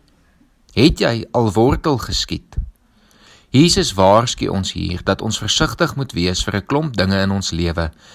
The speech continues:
wat kan veroorsaak dat ons nie vrug dra in sy koninkryk nie. Ons moet volhard.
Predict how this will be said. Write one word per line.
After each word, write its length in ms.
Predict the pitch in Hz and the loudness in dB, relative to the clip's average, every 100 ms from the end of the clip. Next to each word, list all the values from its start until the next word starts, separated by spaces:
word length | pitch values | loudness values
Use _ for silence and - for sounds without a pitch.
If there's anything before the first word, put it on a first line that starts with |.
| - - | -18 0
wat 140 | 127 | 2
kan 180 | - 156 | 4 2
veroorsaak 800 | 143 143 - 143 160 - 98 92 | 2 -4 2 4 4 2 2 2
dat 160 | - 98 | 0 -2
ons 200 | 101 - | -2 -2
nie 180 | 107 160 | 0 -2
vrug 400 | - 113 104 - | -2 -2 -2 -2
dra 320 | 92 85 85 - | -4 -2 -2 -2
in 80 | |
sy 160 | 87 87 | -6 -6
koninkryk 680 | - 120 127 - - 90 - | -2 0 0 -4 -4 -4 -6
nie. 160 | 87 - _ _ _ _ _ _ - | -10 -10 _ _ _ _ _ _ -4
Ons 200 | 135 135 | -2 -2
moet 160 | 143 | -4
volhard. 640 | - 127 90 87 87 - | 0 2 4 2 0 -6